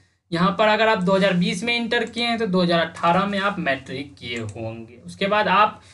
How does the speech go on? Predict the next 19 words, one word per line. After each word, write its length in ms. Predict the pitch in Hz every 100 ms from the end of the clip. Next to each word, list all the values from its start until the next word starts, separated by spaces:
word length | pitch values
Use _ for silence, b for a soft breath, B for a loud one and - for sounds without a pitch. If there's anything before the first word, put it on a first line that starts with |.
| b 170
बिहार 360 | 175 175 208
board 200 | 208 220
वाले 240 | 226 226 220
student 400 | 220 233 240 -
इस 220 | 202 180
वाले 200 | 180 180
सबसे 280 | 180 185 180
पहले 300 | 175 175 190
वाले 180 | 208 208
ऑप्शन 320 | 202 - 202
को 140 | 180 214
click 320 | - 139 127
करेंगे। 460 | 135 135 135 135 175
roll 280 | 165 220 233
number 220 | 233 226
friends 300 | - 226 -
यहाँ 220 | 202 202
पर 140 | 214 185
भरने 360 | 185 196 220